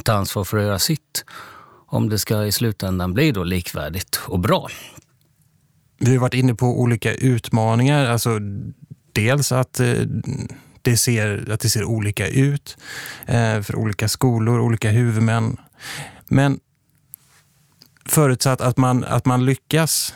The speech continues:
Speaker 2: eh, alltså överbrygga de skillnaderna och att man, eh, börjar närma sig det här målet om att bli världsledande inom digitalisering i svensk skola. Alltså, vad...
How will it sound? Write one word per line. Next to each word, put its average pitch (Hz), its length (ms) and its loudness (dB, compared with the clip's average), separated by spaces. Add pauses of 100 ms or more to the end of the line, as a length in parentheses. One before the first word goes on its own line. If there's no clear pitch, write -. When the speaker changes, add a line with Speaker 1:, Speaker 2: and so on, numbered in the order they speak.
(120)
Speaker 2:
eh, 107 880 0
alltså 117 200 0
överbrygga 120 720 2
de 110 320 0 (440)
skillnaderna 107 760 0
och 107 140 0
att 107 120 -2
man, 107 400 0
eh, - 220 -4
börjar 120 340 0
närma 120 320 0
sig 165 140 0
det 147 80 2
här 117 100 0
målet 110 500 -2
om 104 260 -4
att - 380 -6 (500)
bli 107 200 0
världsledande 107 1120 -4
inom 110 340 0
digitalisering 110 880 -2
i 117 100 -2
svensk 107 440 0
skola. 110 480 -2
Alltså, 117 220 0
vad... 131 380 2